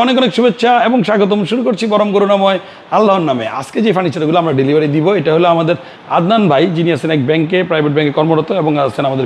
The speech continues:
বিপাশা আপা, উনি আরেক ব্যাংকে কর্মরত। তো ওনারা আমাদেরকে অনেক আগে এই ফার্নিচারগুলো অর্ডার করছে। Finally আজকে আমরা ডেলিভারি দিব, কারণ ওনাদের ফ্ল্যাটটা বুঝা পাইতে অনেক দেরি হয়েছে এবং ডেকোরেশন করতে সময় লাগছে। তো আজকে finally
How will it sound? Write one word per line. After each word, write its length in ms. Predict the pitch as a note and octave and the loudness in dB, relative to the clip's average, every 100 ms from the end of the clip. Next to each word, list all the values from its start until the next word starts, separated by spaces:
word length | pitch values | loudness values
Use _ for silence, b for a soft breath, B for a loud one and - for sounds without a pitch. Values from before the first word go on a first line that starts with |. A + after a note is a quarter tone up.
| C#3+ | -2
বিপাশা 240 | F#3 F3 F#3 | -2 0 0
আপা, 120 | G3 - | 0 0
উনি 100 | E3 E3+ | 0 2
আরেক 140 | D#3 C#3 | 2 2
ব্যাংকে 200 | C3+ C3 | 0 -2
কর্মরত। 340 | C#3 C3+ B2 G3+ B B B - | -2 0 -2 -4 B B B 0
তো 40 | G#3+ | 2
ওনারা 240 | G#3+ A#3+ A#3+ G#3 | 4 4 4 2
আমাদেরকে 420 | G3+ F3+ E3+ G3 F#3+ F3 | 0 -2 -4 -2 0 0
অনেক 140 | F#3+ D#3 | -2 -2
আগে 120 | D#3 D#3 | -2 -2
এই 40 | |
ফার্নিচারগুলো 380 | D3 C#3+ D3+ D3 C#3+ | -4 -2 -2 0 0
অর্ডার 140 | D#3 D#3 | 0 -2
করছে। 220 | D3+ F#3 F#3 D#3+ | -4 -2 -2 0
Finally 380 | C3+ C3+ C3+ D3 C3+ | -2 -2 -2 0 -2
আজকে 160 | - D#3 | -2 -2
আমরা 120 | C#3+ C3+ | 0 0
ডেলিভারি 280 | B2+ C#3+ E3 F#3+ | 2 4 4 4
দিব, 100 | E3 - B B - | 2 0 B B -2
কারণ 140 | E3 D#3+ | 0 0
ওনাদের 220 | D#3 D#3+ | 0 0
ফ্ল্যাটটা 440 | E3 F3+ F3+ - G3 F#3+ F#3+ | 0 0 -2 -2 0 0 0
বুঝা 200 | D3+ D#3 D#3 | 0 2 2
পাইতে 160 | D3+ D#3 | 0 -2
অনেক 120 | C#3 C#3+ | -2 0
দেরি 120 | E3+ | 0
হয়েছে 160 | D#3 F#3 | 0 -2
এবং 80 | F#3 D3+ | 0 0
ডেকোরেশন 320 | D3 B2+ C#3+ D#3 | 0 0 -2 -4
করতে 160 | D#3 D3 | -4 -4
সময় 180 | D#3 D3+ | -2 -2
লাগছে। 220 | C3+ E3+ G#3+ B B - | -4 -6 -8 B B -4
তো 80 | F3+ E3+ - D3 | 2 2 2 -4
আজকে 240 | - - G#3+ G3 A3+ | -2 0 2 2 0
finally 380 | E3+ E3+ E3+ | -2 -2 0